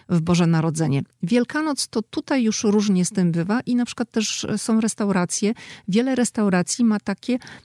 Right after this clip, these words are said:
świąteczne menu z okazji Wielkanocy, to jest na przykład taki Easter brunch albo jest jakiś lunch, także no, to jest też okazja dla Amerykanów, żeby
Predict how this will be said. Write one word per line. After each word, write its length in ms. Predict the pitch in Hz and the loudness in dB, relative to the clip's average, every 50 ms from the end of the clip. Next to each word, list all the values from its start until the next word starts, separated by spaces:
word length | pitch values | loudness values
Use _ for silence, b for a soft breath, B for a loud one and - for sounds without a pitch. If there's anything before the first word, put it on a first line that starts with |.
| B - | B -6
świąteczne 600 | - - - 233 220 214 - 247 - - - 226 214 | -6 -2 2 2 2 2 2 0 -2 0 0 2 4
menu 560 | 208 202 196 196 180 175 170 180 208 240 277 | 4 4 4 6 6 4 4 4 2 2 0
z 120 | - - - | -2 -4 -4
okazji 360 | 190 - - 196 190 190 175 | -4 -4 -2 -2 -2 -2 -2
Wielkanocy, 680 | 165 180 175 - - 185 165 165 170 185 - - 240 - | -2 -4 -4 -4 -4 -2 -2 -2 -2 -2 -2 -4 -4 -4
to 80 | - | -4
jest 120 | 180 - 170 | -4 -4 -4
na 80 | 160 | -6
przykład 280 | - - - - 165 - | -6 -6 -8 -10 -8 -6
taki 320 | - 165 - - 165 - - | -6 -6 -6 -6 -8 -6 -6
Easter 280 | 190 - - 202 202 202 | -6 -4 -2 -2 -2 -2
brunch 560 | 208 254 269 254 240 233 220 - - - - - | 0 2 2 4 4 4 2 2 -2 -4 -6 -6
albo 320 | 104 127 151 180 165 170 | -6 -6 -6 -4 -4 -2
jest 260 | 170 170 190 - - | -2 -2 -2 -4 -4
jakiś 380 | 233 220 - - - - - - | -6 -6 -8 -6 -6 -4 -2 2
lunch, 480 | 247 269 269 254 247 233 226 - - B B B B B B B B B B B B _ | 2 4 4 4 4 4 2 2 0 B B B B B B B B B B B B _
także 500 | - 233 214 214 208 233 233 233 226 226 B B B B B B B _ _ _ _ - - | -2 0 0 2 2 2 2 2 2 0 B B B B B B B _ _ _ _ -8 0
no, 220 | - 214 233 240 233 - _ | 2 4 4 4 4 0 _
to 140 | - 254 277 | 0 0 2
jest 180 | 277 262 - - | 2 0 0 0
też 140 | 254 - | 0 0
okazja 360 | 240 - - 240 226 240 240 226 | -2 0 0 0 0 2 0 0
dla 140 | 226 226 | 2 2
Amerykanów, 540 | 226 220 214 214 - - 226 226 233 233 220 214 | 2 4 2 2 0 0 0 2 2 0 0 0
żeby 240 | 226 214 202 208 | 0 0 0 -2